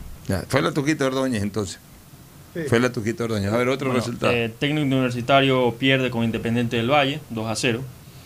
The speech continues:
Speaker 1: Ya.
Speaker 3: Eh,
Speaker 1: ¿Quiénes hicieron los goles? ¿Los tiene?
Speaker 3: Sí, aquí está.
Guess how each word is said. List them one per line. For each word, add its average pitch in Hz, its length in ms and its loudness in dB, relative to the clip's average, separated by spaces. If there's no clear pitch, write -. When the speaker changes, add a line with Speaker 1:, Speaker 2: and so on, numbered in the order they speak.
Speaker 1:
Ya. 101 440 2
Speaker 3:
Eh, 104 480 0
Speaker 1:
¿Quiénes 120 260 2
hicieron 123 200 -2
los 123 100 -2
goles? 131 300 -4
¿Los 98 140 -6
tiene? 135 280 -2
Speaker 3:
Sí, 151 200 2
aquí 120 160 2
está. 113 220 0